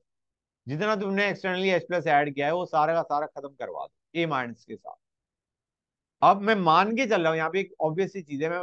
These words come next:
मान के चल रहा हूं कि एच प्लस is less than A minus, क्योंकि अगर A minus ही पूरा खत्म हो गया तो buffer ही नहीं बचा।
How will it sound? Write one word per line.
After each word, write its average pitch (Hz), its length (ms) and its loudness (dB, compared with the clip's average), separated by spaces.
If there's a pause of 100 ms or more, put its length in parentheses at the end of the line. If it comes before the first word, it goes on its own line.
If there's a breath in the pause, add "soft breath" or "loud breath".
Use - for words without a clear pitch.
मान 160 220 -2
के 175 40 -10
चल 156 140 0
रहा 135 100 -2
हूं 147 80 -8
कि 175 140 -8 (120)
एच 175 280 -6
प्लस 175 240 -4
is 170 240 -6
less 143 240 -4
than 165 260 -2 (1040)
A 175 160 2
minus, 92 260 -6 (1000)
क्योंकि 185 180 2
अगर 233 240 6 (180)
A 196 140 2
minus 233 300 0
ही 294 120 0
पूरा 240 220 4
खत्म 202 200 -4
हो 175 120 -2
गया 165 100 0
तो 208 120 -4
buffer 208 240 -6
ही 247 60 -8
नहीं 240 140 -12
बचा। 226 180 -18